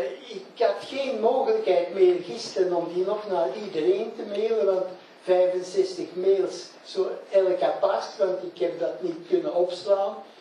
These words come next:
Hè, ik doe daar, eh, werk zoals een computeranalfabeet, maar dat is maar zo, hè. En dus ik dacht, ik ga hem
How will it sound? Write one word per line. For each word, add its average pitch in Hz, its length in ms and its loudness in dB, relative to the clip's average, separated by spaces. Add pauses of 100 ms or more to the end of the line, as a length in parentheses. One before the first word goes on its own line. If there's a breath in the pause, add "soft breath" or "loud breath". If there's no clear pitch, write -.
(140 loud breath)
Hè, 196 120 -2
ik 185 340 -6
doe 175 180 0
daar, 160 440 0 (560 loud breath)
eh, 170 100 -6 (300)
werk 180 320 2
zoals 165 460 0
een 156 260 -4
computeranalfabeet, 175 1600 0
maar 156 160 -4
dat - 260 0
is - 180 -2
maar 185 240 4
zo, 220 340 0
hè. 208 140 4 (480 loud breath)
En 175 280 0
dus 190 100 -2
ik 175 160 -4
dacht, 233 280 2
ik 220 160 -8
ga 190 160 2
hem 185 180 2